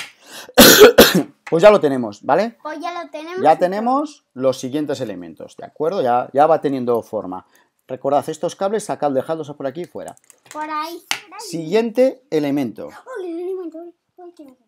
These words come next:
Speaker 2: meter. Bien.
Speaker 1: Enseño mi pantalla de nuevo. Vamos a poner los sensores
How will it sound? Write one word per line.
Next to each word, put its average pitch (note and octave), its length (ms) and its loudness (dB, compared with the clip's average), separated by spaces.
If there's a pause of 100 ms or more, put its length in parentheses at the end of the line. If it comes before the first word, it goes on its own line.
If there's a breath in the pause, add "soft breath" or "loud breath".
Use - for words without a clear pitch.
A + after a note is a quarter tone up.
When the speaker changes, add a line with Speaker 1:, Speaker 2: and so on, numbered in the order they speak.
Speaker 2:
meter. - 220 -20 (1500)
Bien. D4+ 300 -20
Speaker 1:
Enseño C3 400 -10
mi C3 100 -6
pantalla C#3 540 -6
de C3 100 -6
nuevo. B3 540 -4 (880)
Vamos G3 300 -4
a F#3+ 80 -4
poner G#3 280 -6
los A3 280 -4
sensores A3+ 880 -4